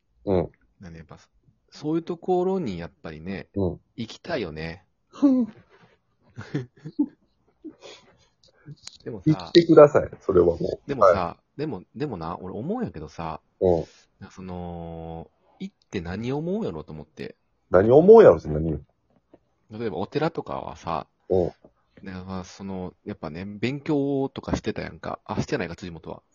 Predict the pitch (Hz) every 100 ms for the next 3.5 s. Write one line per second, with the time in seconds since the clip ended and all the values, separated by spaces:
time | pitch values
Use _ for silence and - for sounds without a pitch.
0 | _ - 123 82 80 - 73 - _ _
1 | _ _ 107 107 95 80 - _ _ _
2 | _ - - - _ _ _ _ _ _
3 | _ _ _ - -